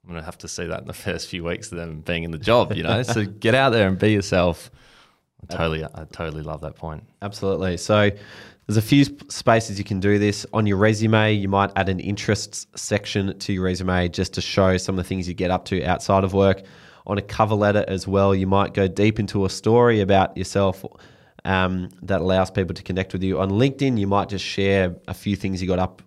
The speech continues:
Speaker 2: to on the weekend. Uh, and in an interview, there's also a chance for you to be yourself and really connect on the things that are important to you in the ways you want. Um,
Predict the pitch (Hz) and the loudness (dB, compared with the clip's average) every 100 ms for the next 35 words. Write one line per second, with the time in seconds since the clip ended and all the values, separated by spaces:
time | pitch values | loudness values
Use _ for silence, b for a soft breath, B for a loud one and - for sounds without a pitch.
0 | - - - 92 69 87 87 87 90 90 | -20 -10 -2 0 0 -2 -2 0 0 0
1 | 95 90 90 B B B B - 92 87 | 0 0 -4 B B B B -2 0 2
2 | 98 104 98 95 95 101 90 90 85 - | 0 0 0 -2 -4 -6 -4 -4 -6 -4
3 | 92 87 90 87 87 87 - 87 82 - | -4 -2 -2 -4 -4 -6 -4 -6 -6 -10
4 | 90 87 85 85 85 85 - 82 80 85 | -8 -6 -6 -6 -6 -6 -8 -8 -8 -8
5 | 85 85 85 - 87 - 87 85 - 87 | -6 -6 -8 -8 -8 -6 -8 -8 -8 -10
6 | 85 87 85 85 87 85 82 90 87 85 | -8 -8 -8 -4 -4 -4 -6 -6 -4 -4
7 | B B B 113 110 123 123 110 101 104 | B B B -2 2 4 4 2 2 2
8 | 87 - - - - 90 90 90 | 2 -4 -18 -14 -2 0 0 -2